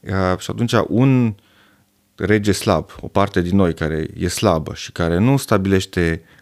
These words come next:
limite sau granițe, care nu ia decizii, uh, care nu își, nu își apără granițele, adică granițele este o, o formă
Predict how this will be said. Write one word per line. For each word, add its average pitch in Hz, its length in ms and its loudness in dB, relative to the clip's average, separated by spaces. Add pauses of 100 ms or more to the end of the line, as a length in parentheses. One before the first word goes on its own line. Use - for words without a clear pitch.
(180)
limite 95 800 0
sau 82 180 -6
granițe, 82 500 -2
care 82 220 -2
nu 123 140 4
ia 117 120 4
decizii, 87 600 -4 (640)
uh, 78 480 -6 (880)
care 85 560 0 (1080)
nu 123 460 2
își, - 360 -8
nu 113 140 0
își 117 180 -2
apără 92 520 0 (180)
granițele, 80 540 -2
adică 78 180 -8
granițele 117 420 -2
este 123 160 -2
o, 117 160 2
o 101 60 -2
formă 110 720 0